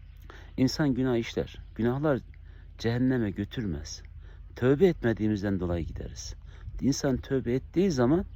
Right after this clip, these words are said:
o günahlar Rabbim merhametlidir. Onun Rahman ve Rahim oluşu bütün her şeyi kapsıyor. O merhametinden onu okyanuslar,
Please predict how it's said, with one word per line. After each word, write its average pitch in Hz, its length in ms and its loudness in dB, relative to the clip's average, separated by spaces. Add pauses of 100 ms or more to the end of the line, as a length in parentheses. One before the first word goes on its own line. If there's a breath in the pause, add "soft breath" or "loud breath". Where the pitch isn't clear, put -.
(400 loud breath)
o - 140 2
günahlar 117 500 4
Rabbim 113 380 6
merhametlidir. 104 920 -2 (380 loud breath)
Onun 117 400 2
Rahman 104 500 2
ve 95 100 0
Rahim 110 300 0
oluşu 92 440 0 (460 loud breath)
bütün 117 400 -2
her 107 220 -4
şeyi 101 220 -6
kapsıyor. 92 720 -8 (400 loud breath)
O 107 100 2
merhametinden 113 800 2
onu 98 340 -2
okyanuslar, 101 920 -2